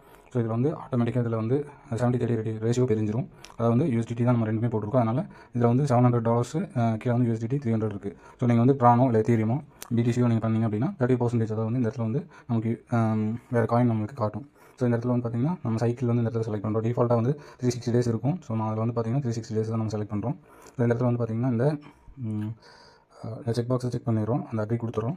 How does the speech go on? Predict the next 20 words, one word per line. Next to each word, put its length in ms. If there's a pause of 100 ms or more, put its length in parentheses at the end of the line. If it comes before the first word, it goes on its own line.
அதுக்கப்புறம் 360
வந்து 80
பாத்தீங்கன்னா, 120
இந்த 120
இடத்துல 140
வந்து 200
buy 180
now 100
கொடுக்குறோம். 320 (720)
So 160
buy 180
now 120
கொடுத்ததும் 400
உங்களுக்கு 100
வந்து 220
பாத்தீங்கன்னா, 240
ஆட்டோமேட்டிக்கா 420
வந்து 260 (1120)
பர்ச்சேஸ் 380
ஆயிரும். 280